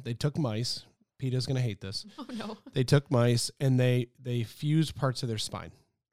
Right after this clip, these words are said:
Speaker 1: with little rods.
Speaker 2: Right.
Speaker 1: And almost immediately, the spine began showing significant decay and degeneration. Surfaces of the bone and discs degenerated, um, just after one to four weeks
Speaker 2: Okay.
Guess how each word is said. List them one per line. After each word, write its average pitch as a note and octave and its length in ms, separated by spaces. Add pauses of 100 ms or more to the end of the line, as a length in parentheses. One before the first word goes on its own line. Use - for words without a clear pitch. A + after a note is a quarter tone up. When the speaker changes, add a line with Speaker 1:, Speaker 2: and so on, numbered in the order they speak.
Speaker 1:
with B2+ 80
little A#2+ 180
rods. - 380 (260)
Speaker 2:
Right. F3+ 240 (380)
Speaker 1:
And A#2+ 500 (540)
almost G3 400
immediately, C3+ 840
the A2+ 140
spine B2 400
began A#2+ 380
showing A#2 400
significant A#2+ 640
decay A2+ 320
and G#2+ 100
degeneration. G2+ 720
Surfaces C#3+ 540
of A#2 40
the A2+ 80
bone C3 380
and A2 160
discs A#2 380
degenerated, A2+ 960
um, A2 180
just A#2 240
after A#2+ 300
one G#2+ 240
to A#2+ 80
four G#2 240
weeks - 420 (180)
Speaker 2:
Okay. F3+ 220